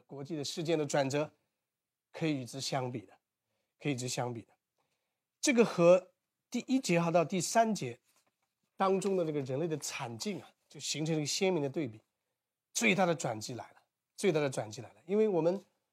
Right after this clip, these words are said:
看完一到三节，然后又看外面的新闻，然后又看我们自己里面的软弱，残余的这个罪性的时候，我们很可能会觉得非常的黑暗，希望在哪里？希望在哪里？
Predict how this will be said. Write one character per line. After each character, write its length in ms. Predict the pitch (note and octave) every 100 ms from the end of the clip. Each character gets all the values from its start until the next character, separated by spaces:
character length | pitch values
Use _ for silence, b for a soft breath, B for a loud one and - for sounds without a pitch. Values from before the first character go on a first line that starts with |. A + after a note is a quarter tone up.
| _ _ -
看 400 | - - C#4 G#3
完 240 | D#3 D#3+ F3
一 80 | F#3+
到 160 | E3+
三 300 | C#3 F3 E3
节， 240 | C#3+ A2 - _ _ _ _ _
然 140 | - F3
后 80 | G3+
又 180 | B3+
看 400 | G#3+ - A3+ G3+ F#3+
外 120 | G3+
面 100 | F#3
的 60 |
新 300 | D#3+ - G3+
闻， 180 | D#3+ B2+ _ _ _ _ _ _ _ _
然 160 | F#3+ G3
后 100 | G#3+
又 220 | C4 B3
看 280 | G3+ B3+ A3+
我 100 | F#3+
们 120 | G#3+
自 100 | B3+
己 120 | F#3
里 100 | F#3+
面 120 | E3+
的 60 | F#3
软 220 | F3 C#3
弱， 240 | C#3+ F3 - _ _ _ -
残 180 | E3 E3+
余 120 | F3
的 100 | F3
这 100 | E3+
个 200 | D#3+ D#3
罪 200 | D3+ G3+
性 200 | C#3+ F3
的 40 |
时 120 | C3 A#2+
候， 120 | A2+ _ _ _ _ _ _ _ _ _ _ _
我 80 | F#3
们 120 | G#3
很 220 | F#3 F#3
可 160 | F#3+ E3+
能 100 | E3
会 140 | F3+
觉 100 | D3+
得 240 | D#3 D3 -
非 440 | - - - F3 F3
常 120 | C#3+
的 80 | C3+
黑 140 | A#2+ B2+
暗， 140 | A#2+
希 260 | A2 - B3+
望 160 | B3
在 140 | F#3+ F3
哪 180 | D3+ F#3
里？ 140 | - _ _ _ _ -
希 200 | - G#3+
望 160 | F#3+
在 120 | D#3
哪 160 | C3
里？ 80 | A#2